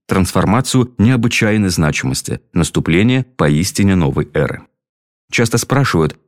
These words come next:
сохранили ли семь навыков свою актуальность сегодня, в условиях новой действительности. На этот вопрос я всегда отвечаю так. Чем значительнее перемены и сложнее задачи,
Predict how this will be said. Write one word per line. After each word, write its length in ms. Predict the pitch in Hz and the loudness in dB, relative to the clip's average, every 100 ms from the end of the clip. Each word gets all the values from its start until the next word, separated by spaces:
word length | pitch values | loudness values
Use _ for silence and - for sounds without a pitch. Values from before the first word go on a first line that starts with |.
| _ _ | _ _
сохранили 580 | - 117 117 117 156 156 | -4 0 2 2 2 2
ли 160 | 156 | 0
семь 240 | 139 135 117 | 0 2 2
навыков 420 | 123 127 117 101 | 2 0 -2 -2
свою 280 | 98 101 95 | 0 0 0
актуальность 540 | - - 98 104 107 - | -4 -2 0 2 0 0
сегодня, 580 | 120 123 143 71 67 - - | -2 0 0 0 -6 -10 -4
в 80 | 85 | -2
условиях 480 | - 98 98 87 | 0 2 2 0
новой 260 | 90 87 82 | 0 2 0
действительности. 800 | 76 - 82 76 - 92 - - _ _ _ - | -2 -2 -4 -4 -6 -8 -12 -16 _ _ _ -2
На 160 | 92 | 0
этот 160 | 196 208 | 0 0
вопрос 500 | 175 170 175 - - _ | -2 0 0 -2 -10 _
я 160 | - 165 | -2 0
всегда 300 | 123 104 120 | 0 0 0
отвечаю 420 | 101 - 92 107 | -2 -2 0 0
так. 300 | 69 - - _ _ _ _ | -4 -6 -10 _ _ _ _
Чем 220 | - 120 | -2 0
значительнее 680 | 113 113 107 151 131 117 107 | 2 0 0 0 0 2 0
перемены 520 | 113 107 110 110 78 | 0 2 2 2 0
и 120 | - | -2
сложнее 460 | 90 92 87 90 73 | -2 -2 0 0 0
задачи, 520 | 69 71 139 - 64 | 0 0 0 -2 -8